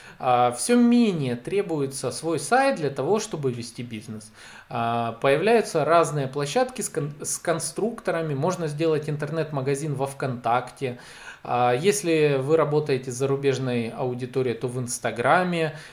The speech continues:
в Фейсбуке, по-моему, даже интернет-магазин можно сделать. Но для русскоязычной аудитории во ВКонтакте можно сделать шикарный интернет-магазин с приемом платежей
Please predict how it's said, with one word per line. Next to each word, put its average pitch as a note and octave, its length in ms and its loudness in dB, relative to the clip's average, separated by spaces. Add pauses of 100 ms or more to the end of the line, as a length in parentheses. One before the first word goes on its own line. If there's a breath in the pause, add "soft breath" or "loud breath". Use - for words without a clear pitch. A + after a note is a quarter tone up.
в - 120 -16
Фейсбуке, F#3+ 520 0
по-моему, E3+ 420 -4
даже D3 260 -2
интернет-магазин C3 840 -6
можно A#2+ 300 -6
сделать. A2+ 380 -6
Но A#3 220 4 (200 loud breath)
для G3+ 180 6
русскоязычной G3 800 0
аудитории F#3 560 0
во D#3 120 0
ВКонтакте E3+ 540 0
можно D3 280 -2
сделать D#3+ 320 0
шикарный D#3+ 500 -2
интернет-магазин C3 840 -4
с - 60 -10
приемом B2+ 560 -2
платежей G#3 720 -4